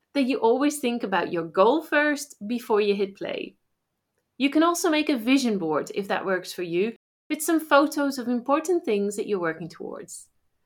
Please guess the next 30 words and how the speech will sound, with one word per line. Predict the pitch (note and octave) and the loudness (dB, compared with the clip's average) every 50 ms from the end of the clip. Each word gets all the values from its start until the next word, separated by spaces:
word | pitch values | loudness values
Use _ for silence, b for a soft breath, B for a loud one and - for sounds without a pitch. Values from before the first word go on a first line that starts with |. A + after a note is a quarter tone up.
| _ _ _ _ _ _ _ _ _ | _ _ _ _ _ _ _ _ _
Or | B3 C4 C#4+ | 6 6 6
you | D4 C#4 C#4+ | 6 2 2
can | - F4+ F4 | 2 2 2
track | E4 - E4 F4 A4 A4 - | 2 2 0 0 0 0 0
your | G4 D#4+ | 0 0
goals. | A3 - - - - - - - - - - | 2 0 -2 -2 -4 -6 -6 -8 -8 -8 -2
On | - A#3 B3 | 0 2 2
a | C4 B3 | 2 2
weekly | G#3+ C#4 D#4 D#4 F#4 F4 F4 | 2 0 0 2 2 2 2
basis, | D#4+ C#4 A3+ A3 A#3 A3+ - A#3+ A3 A3 G3+ G3+ G#3 | 2 2 2 2 2 2 0 0 0 0 0 -2 -2
you | G3+ A#3 C4 C4 | -2 0 0 0
can | - C#4 A#3+ G3+ - | -2 -2 -2 0 2
update | B3 D4+ E4 E4 - - A#3 A3+ A3+ A3+ A3 - - _ - | 2 2 2 0 -2 -2 0 0 0 0 -2 -6 -12 _ -6
your | F#3 F#3 G#3 A3+ A3+ | 0 0 2 2 2
goals | A3 G3 F3 E3+ E3+ F3 F3 F3 - | 0 0 0 2 0 0 -2 -6 -8
and | - F#3+ F#3 F#3 | -8 -8 -8 -6
see | - A3+ G#3+ | -4 -4 -4
how | G3+ - G#3+ A3 B3+ | 0 2 4 4 4
much | C4 C4 C4 C4 C4 - - | 4 2 0 0 -2 -4 -8
you've | G#3 A3 A3+ A3 | -10 -10 -10 -10
saved | - - F#3+ E3+ F3 F#3 F#3 - - | -6 -4 -2 -2 -2 -2 -4 -6 -6
and | F#3+ F#3+ | -8 -2
how | G3 G#3+ C4+ | 0 2 2
much | D#4 E4+ - - | 2 0 -2 -2
closer | - F4 F4+ G4 F#4+ - A3+ G3+ | 2 2 4 4 2 0 -4 -4
to | - G#3+ | -2 -2
your | G3+ G3 F#3+ G3 F#3+ | 0 0 0 0 0
goal | F3 E3 D#3+ D#3+ D#3+ D#3 - - | 2 2 2 2 2 0 -2 -4
you | F#3+ F#3 F#3 F3+ F3 E3+ - | -6 -2 -2 -2 -2 -2 -4
are. | D#3+ D#3+ D3 C#3 C#3 - D#3 | -4 -4 -4 -4 -6 -10 -14